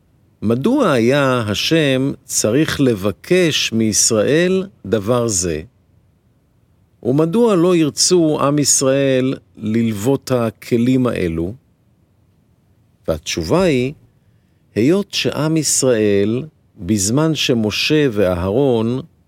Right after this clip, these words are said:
באו בשליחות השם, שיוציאו אותם מהגלות, כתוב,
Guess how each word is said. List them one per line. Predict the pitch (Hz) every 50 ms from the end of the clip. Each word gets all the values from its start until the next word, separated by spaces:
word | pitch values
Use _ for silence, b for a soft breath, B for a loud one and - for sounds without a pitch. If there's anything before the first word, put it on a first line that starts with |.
| _ _ _ -
באו | 90 90 113 123 131 139 131
בשליחות | 113 117 113 - - - 101 98 - - - 123 117 -
השם, | 120 113 - - - 85 78 76 73 80 92 110 135 - _ _ _ _ _ _ _ _ _ _ _ _ _ _ _ _ _
שיוציאו | - - - 104 104 107 104 - - - - 185 180 170 156 135 117 110
אותם | 101 101 - - 147 139 135
מהגלות, | 131 127 120 113 101 92 90 95 85 76 71 71 73 85 107 - - - - - _ _ _ _ _ _ _ _
כתוב, | - 104 - _ - 214 208 190 175 165 175 180